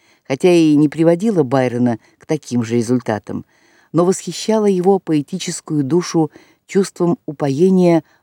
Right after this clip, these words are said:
могуществом и красотой природы, занявшей место божества.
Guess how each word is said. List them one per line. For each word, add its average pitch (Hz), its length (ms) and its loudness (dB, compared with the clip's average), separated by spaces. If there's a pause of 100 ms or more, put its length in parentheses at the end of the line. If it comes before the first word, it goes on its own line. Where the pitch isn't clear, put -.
могуществом 156 960 -4
и - 80 -8
красотой 147 520 -4
природы, 147 640 0 (360)
занявшей 147 540 0
место 135 580 -4
божества. 131 720 -6